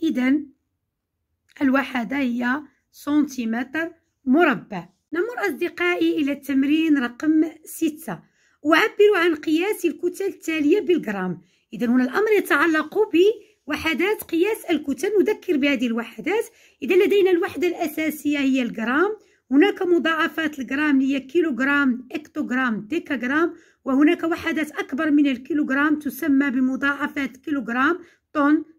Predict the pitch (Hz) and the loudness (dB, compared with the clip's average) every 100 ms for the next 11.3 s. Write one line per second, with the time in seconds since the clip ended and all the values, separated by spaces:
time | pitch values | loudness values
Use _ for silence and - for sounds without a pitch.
0 | - 285 254 277 285 339 285 294 294 302 | -6 -4 -2 0 2 2 -2 -2 -2 0
1 | 320 - 311 277 196 196 185 175 _ _ | -2 -2 -2 -2 -4 -6 -6 -10 _ _
2 | _ - 392 370 381 427 415 370 370 - | _ -2 4 4 4 2 4 2 2 -2
3 | 339 330 - - - 320 311 311 277 226 | -2 -2 -4 -8 -6 0 2 2 2 -4
4 | 247 285 359 - _ _ 294 - 311 294 | -4 -2 -4 -6 _ _ -8 2 4 4
5 | 311 247 311 311 - _ - 220 202 330 | 2 4 2 2 -12 _ -10 -8 -2 0
6 | 320 247 247 269 330 302 - _ 180 339 | 0 -4 -2 0 0 -2 -10 _ -2 0
7 | 349 311 214 247 262 330 - _ - - | 0 -2 -2 0 0 0 -4 _ -14 -2
8 | 330 - 294 220 254 285 320 - _ - | 0 0 -2 -4 0 0 0 -6 _ 0
9 | 240 330 285 202 190 156 151 _ _ _ | 4 4 4 -2 -6 -8 -12 _ _ _
10 | 262 208 320 415 - _ - 254 392 440 | -6 0 0 0 -8 _ -4 2 2 0
11 | 285 349 330 | 0 2 0